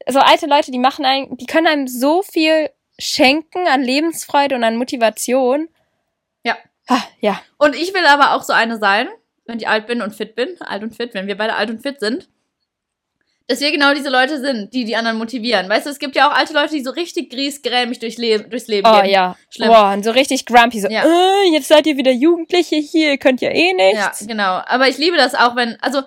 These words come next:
Speaker 2: ich glaub, das, da haben wir ja auch letztes Mal drüber geredet, als du mir schon die Bahn-Story erzählt hast. Aber das hab ich dann gestern auch nochmal gemerkt. Irgendwie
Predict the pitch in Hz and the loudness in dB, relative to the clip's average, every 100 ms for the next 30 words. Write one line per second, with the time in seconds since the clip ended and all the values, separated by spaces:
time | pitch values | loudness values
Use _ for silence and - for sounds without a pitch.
0 | _ _ _ 277 269 302 359 269 302 - | _ _ _ -10 0 2 2 -2 -8 -4
1 | 262 277 277 254 269 262 302 269 254 240 | -2 -2 0 2 0 -2 -4 -4 -4 -4
2 | 254 262 190 220 240 247 240 214 208 220 | -6 -4 -4 -4 -6 -6 -6 -2 -2 -2
3 | 262 277 302 302 359 320 269 - _ _ | -6 -4 -4 -4 -4 -2 -6 -6 _ _
4 | - 240 285 - _ 233 311 330 311 302 | -6 -2 -2 -4 _ -4 -4 -2 -4 -6
5 | 247 269 311 302 285 220 190 208 214 262 | -6 -6 -6 -4 -4 -4 -6 -10 -8 -8
6 | 339 - 339 | -8 -8 -8